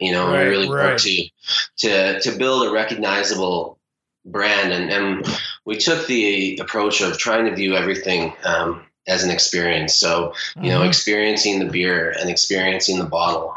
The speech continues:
Speaker 1: And, you know, on the side of our bottles, we have pairing recommendations that, you know, you can read and you can, you know, they're,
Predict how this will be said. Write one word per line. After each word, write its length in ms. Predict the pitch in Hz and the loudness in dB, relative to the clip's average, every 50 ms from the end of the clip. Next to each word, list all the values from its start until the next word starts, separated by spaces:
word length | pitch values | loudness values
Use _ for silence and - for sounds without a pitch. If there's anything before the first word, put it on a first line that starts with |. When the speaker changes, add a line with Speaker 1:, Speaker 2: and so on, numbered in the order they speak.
| - | -4
Speaker 1:
And, 320 | 90 87 87 82 85 87 - - - - - - - - | -2 0 0 0 0 -2 -4 -4 -4 -2 -2 -4 -4 -4
you 120 | 92 92 | -2 0
know, 380 | 90 85 85 85 85 - - - - - - - - - _ | 0 0 0 0 -2 -4 -6 -10 -8 -8 -6 -6 -8 -8 _
on 120 | 87 92 95 | -2 -2 0
the 60 | 90 | 2
side 320 | - - 104 95 95 95 | 2 2 2 2 2 2
of 100 | 95 90 | 2 0
our 120 | 90 87 76 | 0 0 0
bottles, 440 | 85 85 80 80 82 82 85 - | 0 0 0 0 0 -2 -2 -2
we 80 | - 92 | -2 0
have 360 | 90 95 90 85 82 82 - - | 0 0 0 0 -2 -4 -8 -8
pairing 340 | - 101 92 92 92 90 87 | -4 -2 0 0 0 0 0
recommendations 840 | 85 82 80 - 85 82 80 82 82 80 - - 80 80 80 78 - | 0 -2 -2 -2 -4 -2 0 0 2 2 2 2 0 0 -2 -2 0
that, 200 | 85 82 78 - - - - - - - _ | 2 2 0 0 -4 -8 -12 -14 -14 -10 _
you 100 | 90 92 | -4 -2
know, 160 | 90 87 87 | 0 2 2
you 120 | 87 87 | 2 0
can 140 | 87 - 90 | 0 0 0
read 300 | 90 92 92 92 90 90 | 0 2 2 2 2 2
and 120 | 87 87 87 | 2 2 0
you 80 | 85 | 0
can, 300 | 80 85 82 80 78 78 - _ _ _ - | -2 -2 -4 -6 -6 -10 -14 _ _ _ -6
you 120 | 90 90 | -4 -2
know, 140 | 87 87 87 | -2 0 0
they're, 480 | 85 87 85 82 82 80 78 76 78 | 0 0 0 0 -2 -2 -4 -6 -8